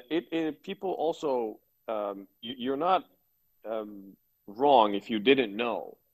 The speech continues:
that Pelagius was Darth Sidious's master himself. 'Cause Darth Plagueis is just being told about from Sidious. But the way he says the story is sort of the, you know, he sort of implies that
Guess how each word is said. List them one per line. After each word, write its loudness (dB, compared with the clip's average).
that -2
Pelagius -4
was 0
Darth -2
Sidious's -8
master -10
himself. -12
'Cause 8
Darth 2
Plagueis -4
is -10
just -10
being -6
told -6
about -6
from -10
Sidious. -10
But 4
the 4
way 6
he -8
says -4
the -12
story -4
is -4
sort -2
of -6
the, -6
you -2
know, -2
he -10
sort 0
of 0
implies 2
that 0